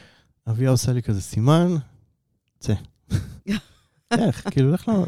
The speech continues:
Speaker 1: צא, צא, ת-, תהיה רגע
Speaker 2: תתעורר.
Speaker 1: במדרגות, תהיה במדרגות ותחזור. או תיכנס שנייה למשרד, ו-, ו-, לא בקטע של, "רועי,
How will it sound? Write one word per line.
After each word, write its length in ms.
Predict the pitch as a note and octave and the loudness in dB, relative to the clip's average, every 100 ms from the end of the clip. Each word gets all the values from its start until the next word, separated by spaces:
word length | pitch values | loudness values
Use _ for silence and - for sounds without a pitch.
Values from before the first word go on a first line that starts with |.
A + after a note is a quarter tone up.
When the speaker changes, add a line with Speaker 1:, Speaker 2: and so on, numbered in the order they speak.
| - | -4
Speaker 1:
צא, 120 | - G3+ A2 - | -4 -4 -4 -12
צא, 140 | - A3 - | -14 -14 -12
ת-, 100 | F3+ | -12
תהיה 240 | - A3 | -2 2
רגע 160 | A#3+ A3+ | 4 6
Speaker 2:
תתעורר. 320 | G#3 F#3 E3 | 6 8 8
Speaker 1:
במדרגות, 320 | D3+ E3+ A#3+ D3+ D3 - - - - - - - | 8 10 10 8 2 -4 -10 -12 -16 -18 -14 4
תהיה 160 | F3+ G3+ | 10 10
במדרגות 420 | G#3+ E3+ F#3 A3 | 10 8 8 6
ותחזור. 560 | D#3 - A2+ G#2+ E2 E2+ - _ _ _ | 6 4 0 0 -2 -6 -12 _ _ _
או 200 | A2+ A#2 | 2 2
תיכנס 320 | A2+ - D#3+ - | 2 2 2 2
שנייה 180 | F3+ | 2
למשרד, 560 | A#2+ A2 - D3 E3 C#3 | 2 2 -2 -2 0 0
ו-, 160 | G#2 E2 - | -4 -4 -6
ו-, 80 | - - _ _ _ _ _ _ | -12 -14 _ _ _ _ _ _
לא 100 | D3+ | 0
בקטע 360 | A3 - G3 D#3 | 2 2 2 4
של, 260 | D3 B2+ | 4 4
"רועי, 240 | A2+ A#2 | 6 4